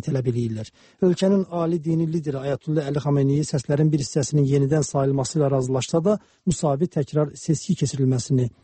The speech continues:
istəyir. Həmçinin insan haqlarının müdafiəçisi, Nobel sülh mükafatı laureatı Şirin İbadi ölkədə təkrar seçkilər keçirməyə çağırıb. İranın hakim dairələri xarici jurnalistlərin nümayişləri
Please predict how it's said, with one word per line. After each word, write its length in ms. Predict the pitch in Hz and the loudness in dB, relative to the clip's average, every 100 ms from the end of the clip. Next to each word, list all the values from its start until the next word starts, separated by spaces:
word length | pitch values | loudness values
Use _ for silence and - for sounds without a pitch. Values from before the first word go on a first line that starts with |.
| _ _ | _ _
istəyir. 560 | - - - 139 120 - - - _ | -16 -8 0 0 0 -6 -18 -20 _
Həmçinin 400 | 196 185 175 170 165 | 2 2 0 0 -2
insan 240 | - 175 | -2 -2
haqlarının 400 | - 160 151 160 | -2 -2 0 0
müdafiəçisi, 720 | 151 147 - 151 - - 165 127 - | 0 -2 -2 -4 -4 -8 -6 -6 -2
Nobel 320 | 151 160 147 | 0 2 0
sülh 240 | 131 180 151 | 0 2 2
mükafatı 520 | - 151 143 - 147 | 2 0 0 -2 0
laureatı 420 | 139 139 135 - | 0 0 -2 -4
Şirin 260 | - 151 147 | -2 2 2
İbadi 320 | 131 135 131 180 | 2 0 0 0
ölkədə 420 | 160 - 151 165 - _ | 0 0 0 0 -4 _
təkrar 400 | - 170 156 139 - _ | -2 -2 0 -2 -4 _
seçkilər 480 | - - 165 - 151 | -8 -4 -2 0 -2
keçirməyə 480 | 127 135 143 127 120 - | -2 -6 -4 -4 -4 -6
çağırıb. 260 | 117 110 - - _ _ _ _ | -8 -10 -16 -20 _ _ _ _
İranın 300 | 214 202 208 | 2 2 2
hakim 240 | 185 180 202 | 0 -2 -2
dairələri 440 | 185 175 165 170 190 | 0 0 -2 -4 -4
xarici 380 | 175 160 165 175 | -4 -2 -2 0
jurnalistlərin 560 | 160 151 139 151 170 175 | 0 -2 -4 -2 0 2
nümayişləri 420 | 156 147 127 151 | 0 -2 -4 -6